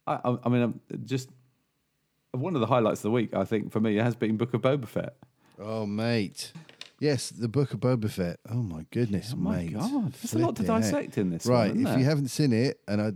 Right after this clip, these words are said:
Speaker 2: don't know why you'd even be listening to this if you haven't, but
Speaker 1: Yeah, but
Speaker 2: don't, don't go away, watch it, come back and listen to this,
Speaker 1: Hmm.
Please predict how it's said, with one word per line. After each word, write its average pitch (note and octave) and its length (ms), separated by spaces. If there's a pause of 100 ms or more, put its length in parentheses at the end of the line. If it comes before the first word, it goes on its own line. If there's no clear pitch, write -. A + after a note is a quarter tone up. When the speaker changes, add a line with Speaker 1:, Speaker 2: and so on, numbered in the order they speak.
(120)
Speaker 2:
don't A#2+ 220
know G#2+ 120
why A2 220
you'd G2 180
even F2+ 200
be F2 160
listening F2+ 300
to F2+ 100
this F2 140
if D#2+ 100
you E2 100
haven't, D#2 380
but D2+ 240 (140)
Speaker 1:
Yeah, E2 300 (240)
but - 180 (280)
Speaker 2:
don't, F#2+ 380
don't F#2 360 (180)
go G#2+ 180
away, G#2 260
watch F#2+ 380
it, D#2 240
come F2+ 180
back E2 260
and D#2+ 80
listen E2 260
to D#2+ 80
this, D2 360
Speaker 1:
Hmm. F#2+ 220